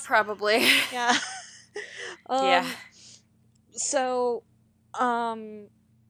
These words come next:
Speaker 1: But it's her setting up Agents of Sh-, it's her s-, like, setting up the organization of shield and
Speaker 2: Yes.
Speaker 1: dealing with the remnants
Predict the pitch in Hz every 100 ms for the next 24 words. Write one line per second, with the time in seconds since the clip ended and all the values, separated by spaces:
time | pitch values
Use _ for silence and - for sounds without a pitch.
0 | _ _ _ _ _ _ - 220 214 -
1 | 277 - - 254 240 233 202 - - 214
2 | 208 196 185 170 - - 214 - 226 226
3 | - - 214 202 - 214 202 185 170 _
4 | _ _ _ _ 202 180 196 185 180 185
5 | 185 180 175 170 - 202 175 165 - 175
6 | 165 160 196 214 151 - - - 180 202
7 | 202 196 175 180 - 190 175 185 185 175
8 | 170 -